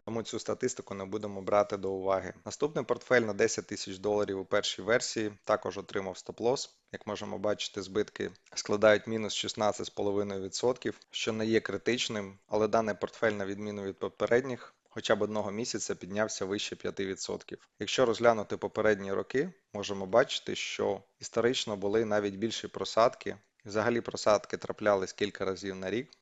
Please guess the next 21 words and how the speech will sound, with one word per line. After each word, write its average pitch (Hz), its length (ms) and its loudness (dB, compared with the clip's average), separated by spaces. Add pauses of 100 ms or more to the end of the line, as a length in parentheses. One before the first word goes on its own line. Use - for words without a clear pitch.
але 110 140 4
якщо - 260 0
подивитись 104 560 -2
на 101 260 2
загальну 101 400 2
дохідність, 110 580 -8
то 98 80 -4
вона 104 340 -2
знову 104 280 -6
ж - 100 -16
таки - 180 -10
була 95 280 -2
набагато 95 500 -2
вищою, 98 420 -6
ніж 98 280 -10
у 98 40 -12
цьому 92 320 -8
році. 92 340 -4 (160)
Така 131 240 4
сама 110 260 0
ситуація 104 880 2